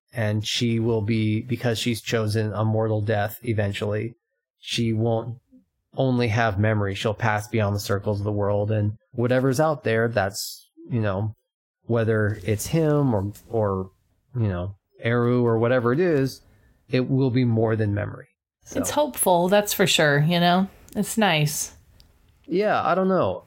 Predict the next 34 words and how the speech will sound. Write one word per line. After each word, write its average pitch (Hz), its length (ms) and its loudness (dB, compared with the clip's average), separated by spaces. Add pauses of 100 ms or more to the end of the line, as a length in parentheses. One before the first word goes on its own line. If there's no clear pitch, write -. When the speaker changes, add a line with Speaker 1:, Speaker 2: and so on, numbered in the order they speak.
Speaker 1:
The, 147 360 0 (120)
I, 143 140 0
I, 143 280 0
I 135 260 0
think 185 140 2
it's 156 100 0
interesting 139 580 0
that 107 180 -2
Tolkien 123 680 0 (260)
never, 127 760 0 (100)
ever, 113 520 0 (460)
ever 127 480 0
gives 104 360 -2 (220)
any 139 280 0
indication 120 500 0
of 107 80 -2
what's 107 220 -2
beyond 107 320 -2
the 107 60 -8
circles 110 440 -6
of - 60 -8
the - 60 -8
world. - 340 -8
Speaker 2:
Right. 175 380 -2 (400)
Speaker 1:
But 110 340 -6 (300)
at 127 200 -2
least 131 320 0
it's - 460 -6 (220)
something. 95 560 -6 (400)
Speaker 2:
It 339 160 0
is. 202 340 2
It 233 240 4
is 208 160 4
something. 131 480 0